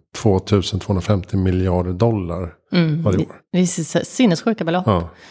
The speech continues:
Speaker 2: Och det där är en rapport som UNESCO har tagit fram. Och, eh, och hur man än mäter och, och definierar, och jag vet ganska mycket om hur svårt det kan vara just när man ska, så här, ringa in branscher och delar av en, av en ekonomi och hur man ser på den sektorn och vad den är värd i pengar och sånt där. Så att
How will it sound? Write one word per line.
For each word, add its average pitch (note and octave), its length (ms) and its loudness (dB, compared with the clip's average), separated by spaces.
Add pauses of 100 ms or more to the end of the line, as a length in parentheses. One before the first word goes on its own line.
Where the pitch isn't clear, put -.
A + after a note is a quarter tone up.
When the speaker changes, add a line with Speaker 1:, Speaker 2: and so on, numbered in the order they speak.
(160)
Speaker 2:
Och F#3+ 100 0
det F3+ 80 0
där F3+ 160 4
är F3 80 4
en E3+ 60 2
rapport E3 340 0
som E3+ 160 -2
UNESCO F3 380 -2
har E3 60 2
tagit D#3 300 -6
fram. D3+ 380 -6 (840)
Och, F3+ 400 -4
eh, E3+ 300 4
och G#3+ 120 6
hur A3 140 8
man A3+ 160 6
än E3 200 2
mäter D3+ 460 2
och, D3+ 140 0
och E3 100 0
definierar, D3+ 800 -2 (360)
och F#3 140 -4
jag F#3 100 2
vet F3+ 200 2
ganska F3 220 -2
mycket E3+ 260 -6
om F#3+ 160 0
hur E3+ 220 0
svårt F#3+ 300 2
det F#3 60 -8
kan D#3+ 180 -4
vara D#3+ 300 2
just - 240 -6
när D#3 80 -4
man D3+ 140 -6
ska, D3+ 180 -8
så - 120 -6
här, D3 80 -2
ringa D#3 220 -8
in E3 320 -4
branscher F3 600 2
och D3+ 120 -2
delar D3 400 -4
av C#3+ 180 -4
en, C3+ 120 -4
av D3 240 -6
en C#3 180 -6
ekonomi D#3 640 -2
och D3+ 40 -2
hur D#3+ 80 -4
man D3 240 -4
ser F3 460 2
på - 120 -6
den C3+ 200 -4
sektorn - 440 -6
och C#3+ 60 -6
vad C3+ 100 -6
den C#3 160 -6
är D3+ 80 -4
värd D3+ 340 2
i D3+ 40 -6
pengar E3+ 460 0
och - 80 -8
sånt - 180 -10
där. - 120 -6
Så - 120 -10
att - 120 -18